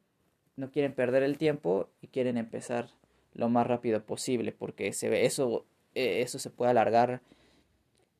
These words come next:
O sea, mínimo son tres horas, ¿eh? Dependiendo de la cantidad de jóvenes, mínimo son tres horas. Y se puede, se puede ir alargando.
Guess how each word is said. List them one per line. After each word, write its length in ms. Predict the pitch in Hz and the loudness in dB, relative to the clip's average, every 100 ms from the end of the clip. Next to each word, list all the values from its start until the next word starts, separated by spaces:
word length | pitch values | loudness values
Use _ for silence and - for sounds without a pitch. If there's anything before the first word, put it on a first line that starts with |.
| _ _ - | _ _ -10
O 80 | |
sea, 160 | 131 151 | -2 2
mínimo 400 | 180 240 277 302 | 6 6 6 4
son 180 | - 175 | 2 0
tres 220 | 135 131 | 0 0
horas, 300 | 107 - - | -2 -4 -6
¿eh? 220 | - 269 - _ _ - | -4 -4 -8 _ _ -6
Dependiendo 520 | 123 127 131 151 160 | -6 -2 -2 0 0
de 40 | |
la 100 | 127 | 0
cantidad 320 | 117 117 143 147 | 0 0 2 2
de 80 | |
jóvenes, 600 | 127 156 165 180 220 - - | 2 2 0 0 -2 -4 -10
mínimo 340 | 143 147 139 120 | -8 -6 -2 -4
son 220 | 131 131 | -4 -6
tres 260 | 120 - | -6 -6
horas. 420 | - - - - _ _ _ _ _ _ _ _ _ _ _ _ _ _ _ | -8 -12 -20 -20 _ _ _ _ _ _ _ _ _ _ _ _ _ _ _
Y 120 | 117 | -14
se 120 | 131 | -10
puede, 420 | 139 127 127 120 | 2 4 4 2
se 140 | - 127 | -4 -6
puede 160 | 127 | 0
ir 60 | 120 | 0
alargando. 500 | 110 104 107 95 - | 0 -2 -4 -6 -12